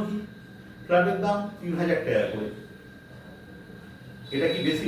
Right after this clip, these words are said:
হচ্ছে? না, সব থেকে মিনিমাম ফ্ল্যাটের দামই তিন হাজার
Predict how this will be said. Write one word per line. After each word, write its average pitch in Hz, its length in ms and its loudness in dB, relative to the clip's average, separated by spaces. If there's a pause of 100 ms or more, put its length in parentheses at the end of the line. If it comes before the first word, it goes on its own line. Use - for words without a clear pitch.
হচ্ছে? - 280 0 (720)
না, 123 120 4 (760)
সব 208 140 6 (140)
থেকে 247 180 4 (160)
মিনিমাম 226 460 2 (140)
ফ্ল্যাটের 202 340 6 (120)
দামই 175 280 2 (100)
তিন 139 180 0
হাজার 123 220 2